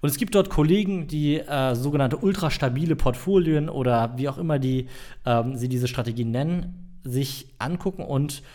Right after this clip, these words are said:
ähm, dem Anleger suggerieren, dass durch diese Portfoliostruktur ein Vorteil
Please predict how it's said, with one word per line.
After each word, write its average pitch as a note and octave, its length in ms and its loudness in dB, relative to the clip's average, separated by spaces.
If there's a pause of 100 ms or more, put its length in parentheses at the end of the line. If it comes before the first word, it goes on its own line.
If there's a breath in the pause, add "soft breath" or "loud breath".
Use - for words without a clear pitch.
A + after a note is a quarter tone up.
(260 loud breath)
ähm, B2+ 480 0
dem A#2+ 720 2
Anleger D#3 440 2
suggerieren, C3+ 580 0
dass A#2 240 -4
durch C3 180 -8
diese E3+ 440 -4
Portfoliostruktur C#3+ 1400 -4 (460 loud breath)
ein C#3+ 500 0
Vorteil C#3+ 760 0